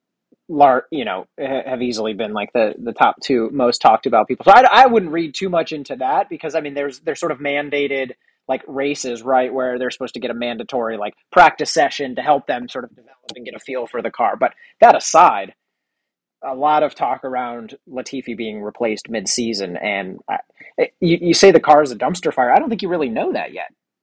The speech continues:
Is, is the car really a dumpster fire and Albon's just really crushing it, or is the car actually pretty good and Albon's doing a good job? Latifi just really sucks. I, admittedly, I don't think we truly know the answer to that yet.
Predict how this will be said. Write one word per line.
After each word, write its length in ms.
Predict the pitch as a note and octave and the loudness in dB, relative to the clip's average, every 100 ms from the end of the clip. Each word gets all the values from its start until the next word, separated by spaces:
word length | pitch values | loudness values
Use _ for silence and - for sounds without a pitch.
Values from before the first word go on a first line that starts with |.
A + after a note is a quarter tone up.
| _ _ | _ _
Is, 280 | D#3 C#3+ - _ - | -6 -6 -8 _ -8
is 140 | D3+ | -6
the 60 | D#3+ | 2
car 180 | E3+ | 4
really 220 | A3+ G#3+ G#3 | 6 6 6
a 40 | |
dumpster 300 | G3 G#3 A#3 | 2 -2 -2
fire 180 | A3+ A3 | 0 0
and 80 | E3+ | -2
Albon's 420 | C#3+ F3+ F#3+ E3+ | -2 -2 -4 -6
just 140 | D3+ | -10
really 320 | A#2+ D3 E3 | -6 -2 -2
crushing 340 | D#3 D#3+ E3+ G#3+ | 0 0 0 -4
it, 100 | A#3 | -4
or 100 | D3+ | -2
is 80 | C#3 | -4
the 80 | B2 | -2
car 240 | E3 F3+ | 2 6
actually 300 | F3 - E3 | 4 2 -4
pretty 240 | - E3 | -4 -4
good 240 | C#3+ D#3 D3 | -2 0 -2
and 100 | B2+ | -4
Albon's 540 | C3+ D3 C#3 C3 A#2 _ - | -2 -2 -4 -10 -20 _ -8
doing 280 | D#3 D3 C3+ | -4 -4 -4
a 60 | |
good 240 | A#2+ B2 G#2 | -6 -6 0
job? 380 | C#3+ A#2+ G#2 - _ _ B2+ | 2 2 -2 -8 _ _ -10
Latifi 340 | C3 C#3 B2 | -10 -10 -10
just 160 | A2+ - | -8 -6
really 200 | G#2+ G2 | -8 -2
sucks. 420 | F3 C3 - - _ - | 0 0 -2 -20 _ -2
I, 80 | - - - _ _ | -2 -2 -12 _ _
admittedly, 500 | D#3+ E3 G#3 F3 E3 | -2 4 6 6 6
I 100 | D3+ | 4
don't 280 | D3 E3 D#3+ | 4 0 -2
think 200 | F3+ D#3+ | -8 -8
we 160 | D3 B2+ | -8 -8
truly 760 | - - D#3 D3+ C#3 B2+ A#2 _ _ _ _ | -10 -8 -6 -4 -4 -6 -8 _ _ _ _
know 360 | B2+ C#3 D3 C#3 | -8 0 0 0
the 160 | B2 B2 | -2 -2
answer 340 | D#3 - G2+ | -4 -6 -12
to 140 | - | -12
that 240 | F2+ F2+ - | -14 -14 -12
yet. 280 | A2+ F2 - | -10 -10 -10